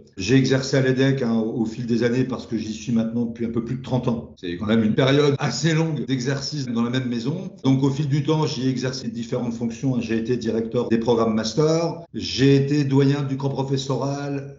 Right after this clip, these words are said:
puis j'ai, euh, fini mon deuxième mandat à la fin de l'année deux mille vingt. Donc maintenant, je suis doyen honoraire du corps professoral, ce qui me permet de me consacrer totalement au, au développement de notre, de notre bel institut.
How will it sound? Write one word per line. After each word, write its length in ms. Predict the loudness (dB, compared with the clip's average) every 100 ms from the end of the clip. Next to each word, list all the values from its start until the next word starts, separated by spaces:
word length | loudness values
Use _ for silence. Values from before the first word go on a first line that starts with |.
| -20
puis 320 | -6 0 2 2
j'ai, 260 | 0 0
euh, 140 | 0 -2
fini 320 | 2 4 6
mon 140 | 4
deuxième 400 | 4 4 4 2
mandat 600 | 0 -2 -2 -2 -6 -12 -10
à 80 |
la 120 | -6 -6
fin 360 | -2 0 0
de 120 | 2
l'année 240 | 0 2 2
deux 120 | 2
mille 180 | 0 0
vingt. 300 | -2 -4 -10
Donc 180 | -14 -2
maintenant, 260 | 0 4 2
je 80 |
suis 100 | 2
doyen 240 | 0 2 4
honoraire 280 | 4 2 -2
du 80 |
corps 120 | -4 -6
professoral, 460 | -6 -2 2 2
ce 80 | 2
qui 80 | -2
me 100 | -2
permet 280 | 0 2 2
de 80 |
me 100 | 2
consacrer 600 | 0 -2 -4 -6 -2 0
totalement 500 | 0 -2 0 0 0
au, 220 | 0 -2 -2
au 40 |
développement 580 | 0 0 -2 -2 0 2
de 100 | 2
notre, 460 | 2 0 -4 -6 -8 -20 _
de 80 | 2
notre 160 | 4
bel 120 | 4 2
institut. 520 | 0 -4 -8 -8